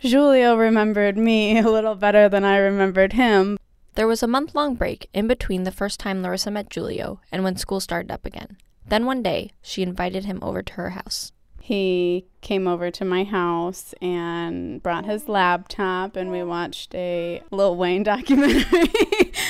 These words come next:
Speaker 1: But realized then, you know, we had, like, similar interests. I said, "Oh, you know, I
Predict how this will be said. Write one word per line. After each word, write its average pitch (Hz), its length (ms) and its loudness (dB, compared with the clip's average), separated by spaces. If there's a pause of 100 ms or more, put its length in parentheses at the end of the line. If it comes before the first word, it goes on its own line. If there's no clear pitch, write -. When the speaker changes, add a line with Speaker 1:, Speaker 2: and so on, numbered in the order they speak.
(180)
Speaker 1:
But 349 140 -6
realized 277 380 4
then, 254 160 4
you 233 120 4
know, 214 240 2
we 214 100 2
had, 208 160 4
like, 214 200 0
similar 185 420 2
interests. 185 640 0 (640)
I - 140 -4
said, 254 280 -4
"Oh, 370 200 0
you 320 180 2
know, 330 320 0 (180)
I 392 100 -10